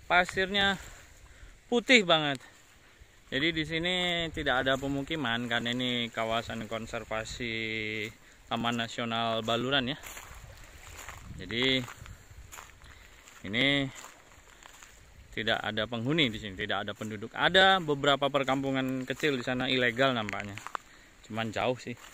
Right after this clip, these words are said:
kurang lebih dua kilometer.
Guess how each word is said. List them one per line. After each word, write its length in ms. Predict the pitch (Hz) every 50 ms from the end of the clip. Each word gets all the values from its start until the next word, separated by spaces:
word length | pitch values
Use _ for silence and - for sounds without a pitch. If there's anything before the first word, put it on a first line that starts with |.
| - - - - -
kurang 220 | 120 117 117 117
lebih 180 | 117 120 127 123 - - - - -
dua 380 | 131 135 147 143 127 101 - - - - - - - - - - -
kilometer. 560 | - 123 123 117 117 120 117 - 117 110 104